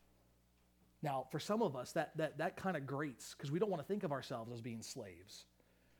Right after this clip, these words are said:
We wanna think of ourselves as being free. But a surprisingly accurate summary of what Paul is saying here is found in Bob Dylan's song, "Gotta Serve Somebody." Comparing and contrasting people from all different kinds of social situations. In the verses, he sings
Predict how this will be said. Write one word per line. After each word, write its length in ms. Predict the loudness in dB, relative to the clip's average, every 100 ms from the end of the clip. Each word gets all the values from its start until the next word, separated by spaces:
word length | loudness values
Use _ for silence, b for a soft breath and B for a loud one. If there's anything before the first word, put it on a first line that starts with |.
| -4
We 80 | -2
wanna 140 | 0
think 200 | 0 2
of 60 | 0
ourselves 360 | -2 -4 -4
as 60 | -4
being 220 | -6 -8
free. 500 | -10 -8 -6 -6 -12 -20 _ _ _ _ _ _ _ _ _ _ _ _ -10
But 100 | -8
a 60 | -6
surprisingly 800 | -6 0 4 6 6 2 -2 0
accurate 480 | 2 2 0 -2 0
summary 320 | 0 2 2
of 60 |
what 120 | 2 2
Paul 220 | 2 2
is 80 | 2
saying 280 | 0 0
here 120 | 0 -2
is 100 | -2
found 300 | 0 0 0
in 80 |
Bob 300 | 4 4 6
Dylan's 280 | 2 0 -2
song, 320 | -2 -2 -2 0
"Gotta 220 | 0 0
Serve 380 | -2 -2 -2 -2
Somebody." 440 | -4 -4 -6 -10 -16 _ _ _ -20 -20 -20 _ _ -20 -20 6
Comparing 340 | 10 12 12
and 80 | 12
contrasting 480 | 8 12 12 12 10
people 180 | 8 10
from 160 | 12
all 140 | 12 12
different 220 | 12 10
kinds 300 | 10 10 10
of 140 | 8
social 300 | 12 12 12
situations. 760 | 0 4 8 10 10 6 4 -2 b b b 6
In 100 | 10
the 100 | 12
verses, 560 | 12 12 12 8 8
he 160 | 4 4
sings 560 | 4 6 6 6 4